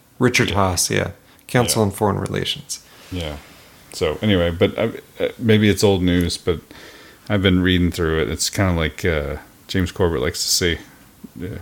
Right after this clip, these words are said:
Speaker 2: re-, studying up on your enemy. <laughs>
Speaker 1: Yeah, it, yeah. I mean, they, they spell it out there. And the
Speaker 2: Yeah.
Speaker 1: Ukraine war, believe it or not, not a surprise.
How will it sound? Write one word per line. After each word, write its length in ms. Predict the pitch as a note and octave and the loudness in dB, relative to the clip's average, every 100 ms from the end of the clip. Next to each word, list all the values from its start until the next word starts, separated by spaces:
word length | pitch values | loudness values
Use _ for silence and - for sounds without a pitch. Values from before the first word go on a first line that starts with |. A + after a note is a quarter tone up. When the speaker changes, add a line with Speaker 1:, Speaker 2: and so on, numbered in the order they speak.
| - | -8
Speaker 2:
re-, 340 | G2 F#2+ F2 - - - - - | 0 0 0 -6 -20 -20 -20 -10
studying 400 | - - G#2 G2 | -2 6 6 8
up 160 | F#2 F#2 | 4 4
on 120 | F2+ | 2
your 140 | D#2+ | 2
enemy. 400 | E2 E2 D#2+ E2+ - - | 2 0 -2 -4 -6 -14
<laughs> 120 | - - - - - _ _ _ - | -14 -14 -18 -20 -20 _ _ _ -4
Speaker 1:
Yeah, 300 | D#3 A#2 D#2+ | 2 2 2
it, 220 | C3 D3 E2+ - - | 2 2 0 -14 -8
yeah. 240 | E3 F3 | -2 0
I 200 | A2+ A#2+ | 0 0
mean, 140 | C3 C3 | 0 2
they, 220 | B2+ B2+ - _ _ _ _ - - | 0 -2 -12 _ _ _ _ -20 -14
they 120 | - A2+ | -4 0
spell 340 | - A#2 B2+ | 2 2 4
it 80 | A#2+ | 4
out 220 | C#3+ D3+ | 2 2
there. 340 | E2+ F2 G#2 G#2+ | 0 2 0 -6
And 200 | A2 G#2+ - - - _ | -10 -10 -14 -20 -20 _
the 120 | A2+ | -4
Speaker 2:
Yeah. 40 | |
Speaker 1:
Ukraine 420 | A2+ - C#3+ D3 C#3 | -4 0 2 2 4
war, 400 | B2+ A#2+ A2+ - | 4 4 2 0
believe 280 | G#2 G#2+ D3+ | 0 2 2
it 40 | D3 | 0
or 80 | |
not, 280 | D3 D#3+ A2 | 2 0 0
not 180 | A#2 E3 | 2 2
a 80 | F3+ | 2
surprise. 800 | - D3+ F3 F3 A#2+ F#2+ - | 0 -2 0 2 2 0 -4